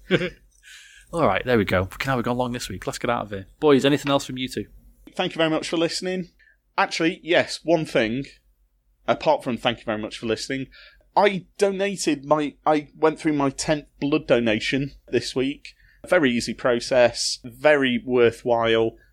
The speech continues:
Speaker 2: and goes to a very good cause, cause, and it's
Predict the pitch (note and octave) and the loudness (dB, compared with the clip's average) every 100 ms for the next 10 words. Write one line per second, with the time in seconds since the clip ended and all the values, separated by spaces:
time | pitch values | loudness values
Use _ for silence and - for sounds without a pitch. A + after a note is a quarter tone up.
0 | _ A#2+ A#2+ A2+ B2 A#2 B2 A#2 G#2 - | _ 0 0 0 -2 -2 -2 -2 -6 -2
1 | A#2+ A2 - - - _ - _ C3+ B2+ | -2 -2 -6 -20 -20 _ -20 _ -2 -2
2 | A#2+ - _ C3+ C3 C3 C3 B2+ - C3+ | -2 -8 _ 0 2 0 -2 -8 -6 -4
3 | C3 - | -4 -4